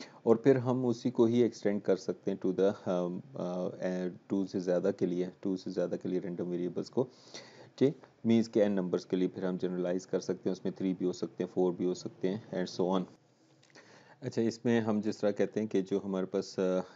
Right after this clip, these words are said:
दो रैंडम वेरिएबल्स हैं तो normally हम उसके लिए यूज़ करते हैं, अ, terminologies pair of random variables। ठीक, और, अ, normally ये हमारे पास टू डायमेंशनल, अ, वेक्टर होता है एक्स वाई। अच्छा, बुक में इसको लिखा हुआ था इस तरीके से, सिर्फ, अ,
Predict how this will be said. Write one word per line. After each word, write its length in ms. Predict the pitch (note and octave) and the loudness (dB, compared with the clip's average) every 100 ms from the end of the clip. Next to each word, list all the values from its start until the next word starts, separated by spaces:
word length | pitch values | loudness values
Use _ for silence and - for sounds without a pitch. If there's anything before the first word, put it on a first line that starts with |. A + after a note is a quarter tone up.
| G2+ | -2
दो 280 | F#2 G#2 | 6 8
रैंडम 320 | A2+ F#2+ F#2 F#2 | 8 6 2 0
वेरिएबल्स 500 | F#2 F#2 F2 F#2 F#2+ | 2 2 2 0 -2
हैं 100 | F#2 | -4
तो 140 | F#2 | -4
normally 500 | F2+ F2+ F#2 F#2+ F#2+ | -2 -2 -2 -2 -4
हम 140 | F2+ | -6
उसके 240 | F#2 - F#2 | -6 -6 -6
लिए 120 | F2+ | -4
यूज़ 280 | F#2 F#2 - | -4 -4 -4
करते 320 | F2+ - F#2+ | -6 -6 -4
हैं, 240 | F#2 G2+ G#2 - - - | -2 -2 -2 -14 -20 -8
अ, 280 | F#2+ F#2 F2+ | -4 0 0
terminologies 720 | F2 F#2 F2+ F2+ F2+ F#2 F#2+ - | -2 -4 -4 -2 -4 -2 -6 0
pair 320 | F#2+ F#2 F#2 | 2 4 4
of 300 | F#2 - A2 E3 - G2 | 2 2 0 0 -6 -2
random 360 | F2+ F2+ F#2+ A#2+ - - | 0 2 0 -2 -8 -4
variables। 560 | F#2 F2 E2 D#2+ - - _ - | -2 -2 -6 -8 -10 -16 _ -2
ठीक, 180 | E3 - - - - | -2 -4 -16 -20 0
और, 220 | G#2+ G#2+ | 4 8
अ, 200 | G#2+ G#2 | 8 8
normally 380 | G#2+ G#2 G#2+ A2+ | 6 4 4 2
ये 140 | A2+ G#2+ | 4 2
हमारे 280 | G2+ F#2+ | 2 -2
पास 240 | G2 G2 - | 0 -2 0
टू 120 | G#2+ | 0
डायमेंशनल, 640 | G2 F#2+ F#2+ F#2 - G2 F#2+ F#2+ | 2 0 0 -4 -4 -4 -4 -2
अ, 120 | F2+ | 0
वेक्टर 340 | F2 F2+ - | 2 0 2
होता 360 | G#2+ F#2+ - G2 | 0 0 0 0
है 260 | G#2+ C#3 - - - | 0 -4 -6 -8 -2
एक्स 360 | F#2+ - - - | 0 -2 -14 -2
वाई। 240 | F#2 F#2+ - - _ - _ _ _ _ _ _ _ _ - C3 | 4 4 4 -2 _ -20 _ _ _ _ _ _ _ _ -12 -8
अच्छा, 200 | A#2 A2 | -2 0
बुक 200 | A2 - | 0 2
में 100 | A2+ | 0
इसको 200 | G#2 - | 2 2
लिखा 280 | G2 F#2+ G#2+ | 2 2 0
हुआ 180 | G2+ G2 | 2 2
था 120 | F#2+ | 2
इस 200 | E2+ - | -4 -4
तरीके 240 | F#2+ F2+ | -4 -2
से, 180 | G2 A2 | -2 -2
सिर्फ, 420 | G#2+ G2 F#2+ - | 0 0 -2 0
अ, 180 | G2 G2+ | 2 2